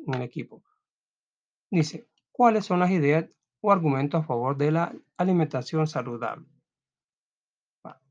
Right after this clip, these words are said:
repitiendo la pregunta, ¿cuáles son las ideas o argumentos a favor de, de la alimentación saludable?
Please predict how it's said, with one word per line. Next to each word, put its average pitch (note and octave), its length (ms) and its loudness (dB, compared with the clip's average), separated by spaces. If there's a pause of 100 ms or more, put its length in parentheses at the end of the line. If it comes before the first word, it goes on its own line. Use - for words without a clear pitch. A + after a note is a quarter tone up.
(120)
repitiendo D#3+ 400 0
la D#3+ 120 2
pregunta, C3+ 280 -6
¿cuáles C3+ 400 2
son D3+ 220 2
las D#3 120 2
ideas D#3 460 2 (100)
o E3+ 180 4
argumentos D3+ 800 0
a D#3+ 40 -8
favor C3 320 -6
de, C#3 80 0
de - 500 -10
la G3 60 0
alimentación C#3 500 -2
saludable? C#3 380 -4